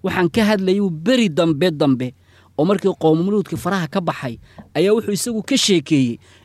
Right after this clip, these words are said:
inuu mimbarkiisa ka yidhi, "Waxaan ogaanay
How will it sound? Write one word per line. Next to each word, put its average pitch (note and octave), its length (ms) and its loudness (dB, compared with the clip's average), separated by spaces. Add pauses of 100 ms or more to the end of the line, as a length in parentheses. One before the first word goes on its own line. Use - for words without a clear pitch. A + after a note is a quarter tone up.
(120)
inuu B3+ 420 4
mimbarkiisa A#3 640 2
ka - 80 0
yidhi, E3+ 320 4 (380)
"Waxaan G#3 580 0
ogaanay F3+ 720 2